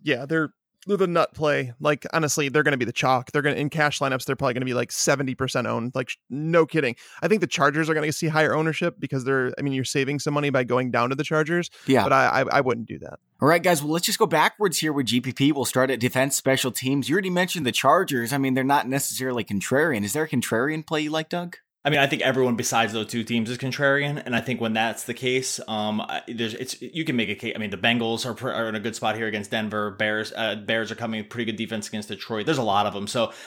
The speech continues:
Speaker 3: I think, I, I think you can pretty much rest assured that anyone after the Ch-, the Jaguars and the Chargers is gonna be pretty low owned. And at that point, I think you're just,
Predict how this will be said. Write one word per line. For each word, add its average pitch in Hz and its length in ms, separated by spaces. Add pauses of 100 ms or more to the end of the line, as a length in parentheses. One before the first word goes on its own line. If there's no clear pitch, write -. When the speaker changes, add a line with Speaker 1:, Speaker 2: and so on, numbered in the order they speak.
Speaker 3:
I 127 80
think, 151 180 (140)
I, 131 200
I 131 60
think 120 420 (280)
you 143 140
can 143 120
pretty 196 240
much 143 180
rest 120 220
assured 113 440
that 107 140
anyone 127 540
after 104 420
the 117 120
Ch-, - 200
the 110 140
Jaguars 110 480
and 107 80
the - 20
Chargers 113 360
is 104 80
gonna 107 160
be 101 80
pretty 110 340
low 101 260
owned. 110 360 (240)
And 113 80
at 104 80
that 120 160
point, 117 160
I 104 60
think 104 180
you're 107 80
just, 101 340